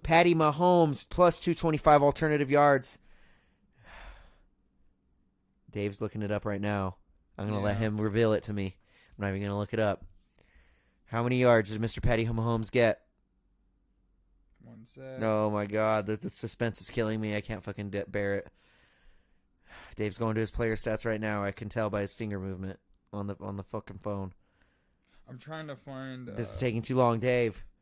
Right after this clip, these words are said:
Speaker 2: I mean, all right, so against the Jets, he had, um, two hundred and three yards.
Speaker 1: No! Uh, two oh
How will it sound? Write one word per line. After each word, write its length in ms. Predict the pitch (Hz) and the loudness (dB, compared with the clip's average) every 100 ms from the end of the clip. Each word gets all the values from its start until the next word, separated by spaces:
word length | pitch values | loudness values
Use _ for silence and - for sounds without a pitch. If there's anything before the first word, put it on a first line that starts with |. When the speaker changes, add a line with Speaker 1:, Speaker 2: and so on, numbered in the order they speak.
| _ - | _ -16
Speaker 2:
I 20 | |
mean, 400 | 131 131 120 117 _ _ _ _ _ _ | -14 -12 -14 -16 _ _ _ _ _ _
all 100 | 131 | -8
right, 300 | 135 123 110 | -6 -6 -10
so 200 | - 135 | -12 -12
against 340 | 131 139 147 - | -10 -12 -12 -16
the 60 | |
Jets, 640 | 131 131 117 101 - - _ - _ _ _ _ | -10 -6 -6 -8 -16 -20 _ -20 _ _ _ _
he 200 | 156 147 | -10 -10
had, 680 | 147 147 127 123 120 117 117 - _ _ _ _ _ _ - | -6 -4 -4 -4 -8 -10 -14 -20 _ _ _ _ _ _ -16
um, 360 | 139 131 120 - | -14 -12 -14 -18
two 240 | - 170 170 | -10 -6 -4
hundred 360 | 175 165 160 | -4 -4 -4
and 200 | 143 131 | -6 -8
three 220 | - 131 127 | -10 -10 -8
yards. 440 | 120 110 76 - | -8 -8 -10 4
Speaker 1:
No! 880 | 214 339 392 403 - - - 196 175 - - - - - _ _ | 12 12 12 12 10 4 0 -4 -10 -16 -20 -20 -20 -20 _ _
Uh, 840 | - 240 285 294 294 349 359 339 - - _ _ _ _ _ _ _ _ _ _ _ _ _ _ _ | -4 -2 0 0 0 2 4 2 -2 -14 _ _ _ _ _ _ _ _ _ _ _ _ _ _ _
two 160 | - 277 | -16 -4
oh 140 | 285 | -4